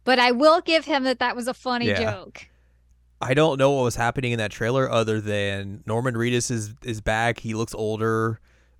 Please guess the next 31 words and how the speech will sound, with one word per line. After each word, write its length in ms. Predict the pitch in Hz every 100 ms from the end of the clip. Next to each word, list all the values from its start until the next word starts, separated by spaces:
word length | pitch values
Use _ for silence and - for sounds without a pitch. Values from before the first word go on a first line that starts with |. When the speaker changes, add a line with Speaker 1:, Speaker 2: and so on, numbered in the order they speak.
| _ -
Speaker 2:
Uh, 460 | 104 104 101 101 101 -
the, 80 | 107
the 160 | 107 107
gal 380 | 107 113 117
who 180 | 110 117
is 120 | 107 -
fragile 640 | 110 110 113 120 117 117
is 120 | 107
there. 540 | 113 113 117 113 110
They 180 | 120 107
have 440 | 104 113 110 104 104
the, 260 | 101 98 -
the 100 | 104
bridge 320 | 107 110 -
baby, 340 | 110 113 113
but 160 | 110 104
it's, 160 | 101 -
I 80 |
guess 160 | 110 107
it's 140 | 101 107
out 140 | 110
of 140 | 107
the, 280 | 104 98 101
the 120 | 117 101
tube 560 | - 113 117 113 120 - _ _ _
or 80 | 110
Speaker 1:
There 100 | 233 220
Speaker 2:
the 60 |
Speaker 1:
are 40 | 113
Speaker 2:
thingy. 20 |
Speaker 1:
tentacles? 760 | 240 233 370 381 359 - -